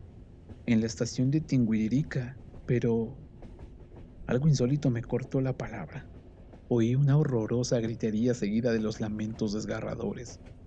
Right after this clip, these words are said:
Cuando después de atravesar a gatas por entre las tablas del despedazado vagón, me encontré en el andén delante de un funcionario que parecía el jefe de estación.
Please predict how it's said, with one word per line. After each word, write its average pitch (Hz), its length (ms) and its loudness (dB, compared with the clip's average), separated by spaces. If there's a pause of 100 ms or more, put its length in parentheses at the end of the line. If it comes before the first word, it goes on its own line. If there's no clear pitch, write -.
(680)
Cuando 110 240 0
después 110 340 0
de 175 80 4
atravesar 117 540 0
a 131 80 2
gatas 120 360 0
por 113 220 -2
entre 110 240 -2
las 104 240 -6
tablas 127 380 2
del 104 180 -2
despedazado 110 720 0
vagón, 104 520 -2 (400)
me 123 80 2
encontré 117 380 0
en 147 120 6
el 139 100 6
andén 113 380 4
delante 117 420 2
de 113 80 2
un 117 120 2
funcionario 117 600 2
que 110 120 -2
parecía 101 380 -2
el 110 80 0
jefe 110 280 -2
de 104 80 0
estación. - 640 -4